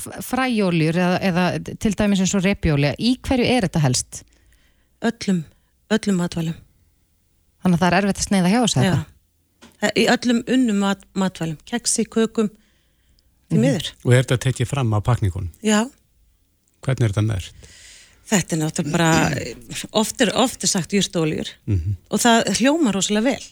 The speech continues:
Speaker 2: Það kemur að það sé jurtaolía í súkkulaði. Skoðið bara utan á súkkulaði, eins og bara frá Nova Sirius.
Speaker 1: Já.
Speaker 2: Það er bara, þetta eru bara þessar olíur, jurtaolíur.
Speaker 1: Mhm.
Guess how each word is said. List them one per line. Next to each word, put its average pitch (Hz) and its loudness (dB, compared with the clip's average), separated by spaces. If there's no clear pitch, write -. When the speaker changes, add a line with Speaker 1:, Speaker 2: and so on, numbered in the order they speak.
Speaker 2:
Það 202 -2
kemur 226 2
að 208 0
það 202 0
sé 220 0
jurtaolía 185 0
í 202 2
súkkulaði. 190 -2
Skoðið 294 -2
bara 247 2
utan 254 2
á 214 2
súkkulaði, 202 -2
eins 202 -2
og 190 -6
bara 185 -8
frá - -6
Nova 185 0
Sirius. 196 -4
Speaker 1:
Já. 160 2
Speaker 2:
Það 214 0
er 196 2
bara, 190 2
þetta 202 -2
eru 202 0
bara 190 0
þessar 208 0
olíur, 208 0
jurtaolíur. 202 0
Speaker 1:
Mhm. 160 -2